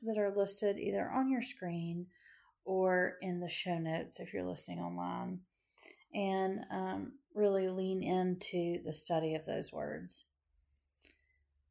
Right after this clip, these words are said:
And then our, um, hymn today is out of the United Methodist Hymnal, hymn number two thirty-four, one of my favorites,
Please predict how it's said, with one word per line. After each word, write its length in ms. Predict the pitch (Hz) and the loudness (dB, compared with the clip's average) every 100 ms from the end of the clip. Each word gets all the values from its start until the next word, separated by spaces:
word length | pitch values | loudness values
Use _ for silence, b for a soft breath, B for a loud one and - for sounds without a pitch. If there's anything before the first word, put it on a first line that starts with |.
| _ | _
And 180 | 262 262 | 2 6
then 420 | 269 269 269 262 | 8 10 8 6
our, 500 | - 247 254 247 - | 6 6 8 6 4
um, 420 | 226 226 220 - - _ | 4 4 2 -2 -8 _
hymn 320 | - 285 302 | 0 4 6
today 500 | 294 302 285 320 339 - | 6 8 10 8 6 8
is 240 | 214 208 | 8 8
out 100 | 226 | 4
of 60 | 214 | 4
the 100 | 208 | 2
United 300 | 196 196 196 | 2 2 2
Methodist 580 | 196 190 208 185 185 - | 0 0 2 2 0 0
Hymnal, 440 | 254 285 311 320 - b b b b b _ _ _ _ | 4 6 4 2 -6 b b b b b _ _ _ _
hymn 160 | 262 247 | 4 6
number 420 | 220 208 202 202 | 6 8 6 4
two 380 | - 285 294 320 | -2 2 4 4
thirty-four, 1200 | 320 247 247 262 - 185 190 196 196 202 214 - - | 6 6 6 2 0 0 2 2 2 0 -4 -10 -16
one 280 | 214 208 240 | -6 2 6
of 140 | 220 | 6
my 260 | 202 226 285 | 4 4 4
favorites, 1160 | 285 180 160 165 185 226 - - - - - | 4 4 4 6 4 4 0 -12 -12 -10 -10